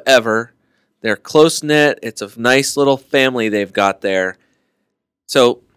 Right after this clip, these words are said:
absolute priority is maximizing every dollar as far as it can possibly go and staying in the league. They are very good at that. They are safe.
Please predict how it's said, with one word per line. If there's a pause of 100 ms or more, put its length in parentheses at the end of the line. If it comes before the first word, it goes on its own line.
(120)
absolute
priority
is (120)
maximizing
every
dollar
as
far
as
it
can
possibly
go (320)
and
staying (200)
in
the
league. (680)
They
are
very
good
at
that. (840)
They
are (420)
safe.